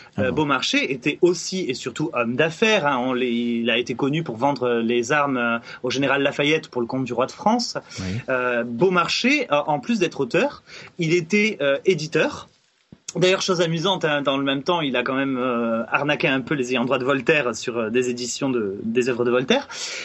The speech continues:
Speaker 2: Il était imprimeur libraire, à l'époque c'était le même métier, hein, t'imprimais dans l'arrière-boutique et tu vendais dans la boutique.
Speaker 1: Mhm.
Speaker 2: Euh,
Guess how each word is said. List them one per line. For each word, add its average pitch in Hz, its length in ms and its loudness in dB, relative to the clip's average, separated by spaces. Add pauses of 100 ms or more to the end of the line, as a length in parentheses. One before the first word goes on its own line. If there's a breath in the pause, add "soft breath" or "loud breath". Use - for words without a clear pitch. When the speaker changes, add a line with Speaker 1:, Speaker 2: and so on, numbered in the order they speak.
(140 loud breath)
Speaker 2:
Il 170 140 4
était 180 420 2
imprimeur 220 500 2
libraire, 170 440 0
à 196 80 2
l'époque 165 260 -4
c'était - 140 -10
le 147 80 -4
même 147 160 -4
métier, 160 300 -2
hein, 185 100 -2
t'imprimais 170 420 -2
dans 139 140 -2
l'arrière-boutique 127 720 -2
et 170 60 4
tu 156 100 -10
vendais 131 240 0
dans 180 120 2
la 127 100 0
boutique. 123 480 -2 (280 loud breath)
Speaker 1:
Mhm. 214 80 -4 (200 loud breath)
Speaker 2:
Euh, 151 300 4